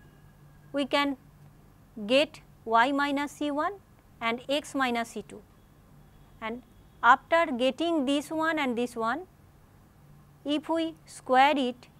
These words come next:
and then add these two, we get it as this one, that is x minus C two whole square plus y minus C one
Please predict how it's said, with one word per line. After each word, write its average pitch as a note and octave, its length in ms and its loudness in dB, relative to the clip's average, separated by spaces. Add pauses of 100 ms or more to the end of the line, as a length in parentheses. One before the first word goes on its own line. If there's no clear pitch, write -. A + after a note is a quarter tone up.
(140)
and A#3 240 -4
then F4 260 0 (600)
add B3 380 2 (420)
these A#3 320 -4
two, A#3 300 -6 (400)
we C4 140 -2
get B3 380 0 (1080)
it A#3+ 300 -8 (1300)
as A3+ 280 0
this G3+ 300 -14
one, G3 240 -14 (420)
that A#3 200 2
is D4+ 240 -6 (260)
x D#4+ 280 -4
minus E4 400 -4
C D4 140 -4
two C#4 260 -6 (400)
whole A#3+ 160 0
square B3 400 0 (520)
plus C4+ 260 4
y C4 240 2
minus D#4+ 380 -2
C C#4 180 -4
one B3+ 300 -2